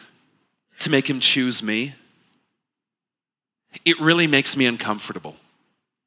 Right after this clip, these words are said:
Because it makes me realize how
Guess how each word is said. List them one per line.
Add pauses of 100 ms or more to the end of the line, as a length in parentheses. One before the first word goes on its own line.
(1000)
Because
it
makes
me
realize (340)
how